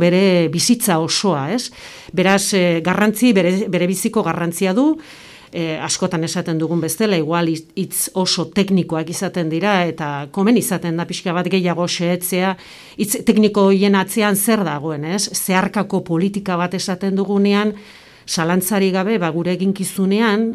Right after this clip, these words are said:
ba, konplexua izan arren, iristen gara sektore guztietara. Beraz, foru politika, mm,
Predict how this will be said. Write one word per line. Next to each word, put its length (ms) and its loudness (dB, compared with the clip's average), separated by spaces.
ba, 480 -8
konplexua 720 2
izan 320 0
arren, 300 0
iristen 480 2
gara 300 2
sektore 500 0
guztietara. 720 -2
Beraz, 400 -4
foru 400 2
politika, 680 0
mm, 340 -10